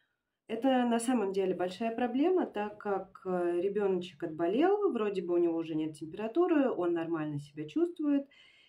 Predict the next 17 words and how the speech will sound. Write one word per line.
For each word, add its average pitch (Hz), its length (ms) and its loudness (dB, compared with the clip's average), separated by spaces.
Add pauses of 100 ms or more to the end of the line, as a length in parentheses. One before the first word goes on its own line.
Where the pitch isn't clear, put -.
(140)
и 220 160 -2
не 196 100 0
хочется 190 420 -2
пропускать 151 540 -6
занятия. 190 580 0 (1160)
А, 226 480 4 (160)
мама 208 320 4
приводит 185 440 -2
ко 170 100 -4
мне 175 160 0
малыша, 165 480 2 (960)
у 247 40 0
него 214 280 4
полностью 180 460 2
забит 151 440 -2
нос. 190 440 0 (680)
Я 170 600 2